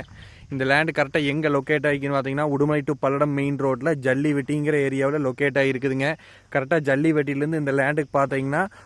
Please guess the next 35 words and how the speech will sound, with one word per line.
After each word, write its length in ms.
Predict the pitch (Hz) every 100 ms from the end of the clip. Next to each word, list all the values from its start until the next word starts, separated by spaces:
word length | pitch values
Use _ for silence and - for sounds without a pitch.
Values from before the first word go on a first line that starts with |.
| - -
ஒரு 160 | 135
ஆறு 280 | 120 139 156
to 160 | 143 151
ஏழு 220 | 139 139
கிலோமீட்டர் 500 | 131 139 151 143 147
டிஸ்டன்ஸ்ல 560 | 135 135 - 135 123 180 202
கட் 240 | 147 135 -
ரோடு, 240 | 165 156
தார் 300 | 135 131 147
ரோடு 180 | 147 143
பேஸ்லயே 360 | 135 139 147 160
உங்களுக்கு 320 | 147 143 135
வந்துருங்க. 420 | 135 135 131 135 156 - - - - - -
உங்களுக்கு 320 | 139 139 123
பூமி 300 | 139 170 175
பார்த்தீங்கன்னா, 460 | 151 139 151 147 180
இந்த 180 | 165 143 135
லேண்டு 340 | 131 147 156
பார்த்தீங்கன்னா, 400 | 151 147 135 160 139
மூணு 240 | 143 160
சைடுமே 360 | 160 139 151 160
ரோடு 260 | 143 143 139
வருங்க. 360 | 139 135 135 131 - - _ _ - - - - -
இங்க 160 | 139 135
போட்டிருக்கிற 520 | 139 160 156 160 165
இந்த 180 | 156 143
தடம் 320 | 139 143 151
பார்த்தீங்கன்னா, 380 | 147 131 147 160 139
இருபது 300 | 135 147 143
அடி 120 | 135
தடம்ங்க. 420 | 139 143 135 147 196
இது 120 | 135 131
பக்கத்து 320 | - 131 156 131
தோப்பு 240 | 147 131
போற, 180 | 131 139